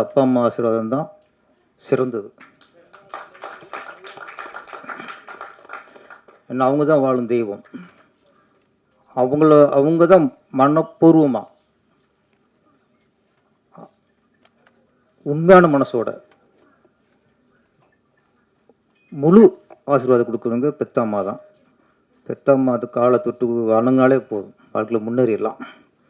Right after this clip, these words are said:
ராஜவேல் சார் வந்து, ஏன்னா இது வந்து இப்போ ரொம்ப இல்லாம போச்சு சமூகத்துல. இப்போலாம் பசங்களாம் வந்து இப்போ தன்னுடைய பிறந்தநாள் கூட அப்பா அம்மா காலெல்லாம் விழு-, விழுகிறதில்ல.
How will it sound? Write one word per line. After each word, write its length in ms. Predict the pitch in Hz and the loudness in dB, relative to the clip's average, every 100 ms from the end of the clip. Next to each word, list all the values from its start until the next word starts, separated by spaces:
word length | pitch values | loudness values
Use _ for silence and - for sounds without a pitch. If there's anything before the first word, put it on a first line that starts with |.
| _ _ _ _ _ _ _ _ - 120 | _ _ _ _ _ _ _ _ -10 -2
ராஜவேல் 340 | 117 120 117 | 0 0 -2
சார் 340 | 123 117 113 110 | -2 0 0 -2
வந்து, 180 | 117 123 113 107 104 - - _ _ _ _ _ _ _ - | -2 -2 -2 -4 -8 -14 -20 _ _ _ _ _ _ _ -4
ஏன்னா 120 | 151 160 | 2 6
இது 80 | 165 | 6
வந்து 180 | 175 175 175 170 147 135 - - _ _ _ _ _ - | 8 8 8 8 4 0 -10 -20 _ _ _ _ _ -12
இப்போ 180 | 170 170 156 147 147 | 0 6 8 8 6
ரொம்ப 220 | 170 160 143 | 4 4 4
இல்லாம 240 | 160 156 123 | 2 0 -2
போச்சு 200 | - - _ _ _ _ _ _ _ - | -10 -14 _ _ _ _ _ _ _ -10
சமூகத்துல. 440 | 131 139 131 131 120 123 131 _ _ _ _ _ _ _ - _ _ _ _ _ _ 254 127 | -6 -4 -4 -6 -4 -4 -8 _ _ _ _ _ _ _ -20 _ _ _ _ _ _ -12 -10
இப்போலாம் 360 | 120 139 147 131 | -6 2 2 2
பசங்களாம் 340 | 135 - 139 151 | -4 -4 -4 -2
வந்து 140 | 139 120 | -2 -2
இப்போ 180 | 120 113 | -6 -6
தன்னுடைய 220 | 120 117 107 | -4 -4 -2
பிறந்தநாள் 400 | 131 147 143 131 | 0 2 2 4
கூட 140 | 147 | 2
அப்பா 160 | 131 139 | 2 0
அம்மா 120 | 135 123 | -2 -2
காலெல்லாம் 340 | 123 120 131 120 | -4 -4 -8 -8
விழு-, 160 | 113 - | -14 -10
விழுகிறதில்ல. 420 | 123 123 110 101 | -2 0 -2 -8